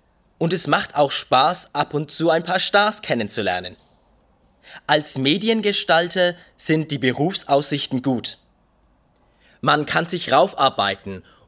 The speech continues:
um an immer größeren Projekten zu arbeiten. Oder man kann sich auf ein bestimmtes Gebiet spezialisieren,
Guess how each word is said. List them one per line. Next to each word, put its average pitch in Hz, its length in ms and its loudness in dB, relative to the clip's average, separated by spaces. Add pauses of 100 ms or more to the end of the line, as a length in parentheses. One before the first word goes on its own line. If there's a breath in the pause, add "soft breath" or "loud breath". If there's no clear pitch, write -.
um 156 300 2
an 143 260 2
immer 214 240 2
größeren 170 640 0
Projekten 143 500 0
zu - 180 -2
arbeiten. 101 680 -4 (460 soft breath)
Oder 156 500 4
man 139 300 0
kann 147 320 -2
sich - 320 -6
auf 135 240 0
ein 131 160 0
bestimmtes 131 500 -2
Gebiet 131 440 -2
spezialisieren, 139 840 0